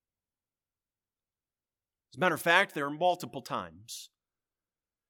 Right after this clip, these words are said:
that God instructs the children of Israel to keep a memorial, to remember something,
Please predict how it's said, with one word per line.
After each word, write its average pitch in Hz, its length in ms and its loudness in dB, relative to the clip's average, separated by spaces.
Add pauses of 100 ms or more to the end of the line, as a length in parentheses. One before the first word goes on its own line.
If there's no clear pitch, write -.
(180)
that 139 180 0
God 180 340 12
instructs 151 840 0
the 117 120 -8
children 156 400 -6
of 147 120 -8
Israel 98 520 -8 (1900)
to 117 100 -12
keep 170 340 -2
a 120 40 -4
memorial, 151 480 -14 (1900)
to 185 100 2
remember 190 420 6
something, - 400 -8